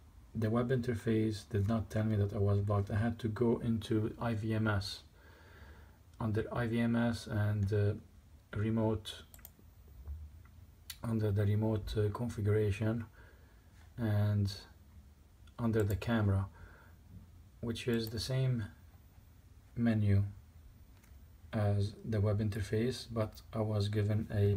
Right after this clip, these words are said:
password error. Uh,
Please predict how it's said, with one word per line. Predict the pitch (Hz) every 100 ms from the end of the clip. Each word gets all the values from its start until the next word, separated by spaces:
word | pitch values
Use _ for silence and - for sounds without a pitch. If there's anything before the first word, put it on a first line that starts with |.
| -
password | - - 101 98 98 - - 120
error. | 101 95 - - - - - - - - - - - - - - - - - - - - - - - - - - - - - - - - - - - - -
Uh, | 120 117 113